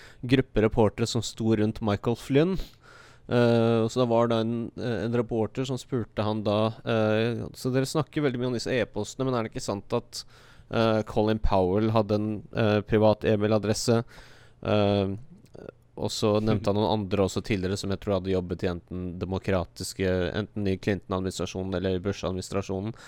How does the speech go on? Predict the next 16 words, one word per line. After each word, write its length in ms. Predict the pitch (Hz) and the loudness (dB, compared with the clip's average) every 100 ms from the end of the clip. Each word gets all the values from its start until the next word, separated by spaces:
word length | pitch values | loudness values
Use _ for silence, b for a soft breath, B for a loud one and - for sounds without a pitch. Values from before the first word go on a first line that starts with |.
| B B B - | B B B 0
Eh, 520 | 107 104 104 101 98 | 4 6 6 6 4
og 240 | 65 82 | 4 4
da 140 | 104 101 113 - - | 6 8 8 2 -18
bare 400 | - - 117 104 110 | -18 2 6 6 4
tente 340 | - 127 - | 4 2 2
Michael 300 | 117 104 98 | 2 2 2
Flynn 160 | 92 107 | 0 2
på 160 | - - | 2 2
alle 300 | 127 101 98 | 2 2 2
pluggene 320 | - 110 98 | 4 2 2
og 80 | 101 | -2
sa 80 | 110 | -2
sånn, 160 | 107 | 0
«Det 80 | 104 | 6
er 120 | 120 | 6
ikke 100 | - | 6